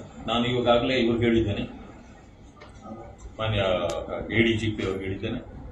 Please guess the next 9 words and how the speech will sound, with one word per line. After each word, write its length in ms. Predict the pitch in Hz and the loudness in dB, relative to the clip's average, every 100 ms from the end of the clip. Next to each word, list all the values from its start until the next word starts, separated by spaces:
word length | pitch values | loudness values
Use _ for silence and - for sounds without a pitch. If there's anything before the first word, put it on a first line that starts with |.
| - 117 | -10 -2
ಅಂತೇಳಿ 280 | 120 127 131 | 0 2 2
ಅವ್ರನ್ನ 200 | 107 104 | 2 0
ಮೂರು 320 | 92 131 147 | 0 0 0
ಸಾರಿ 260 | 135 120 113 | 0 0 0
ಕರೆಸಿ, 420 | - 120 120 170 | 0 0 0 0
"ನೋಡಿ, 200 | 123 170 | 0 0
ಇವರನ್ನ 480 | - 123 127 127 160 | 0 0 0 0 0
ಮನೆಯವರೆಗೂ 1080 | 170 95 120 185 208 196 196 202 170 - - 143 | -2 0 4 8 10 10 8 10 8 6 -4 4
ತಲುಪೋವರೆಗೂ 760 | 170 196 190 151 123 113 - | 4 6 6 6 6 0 -4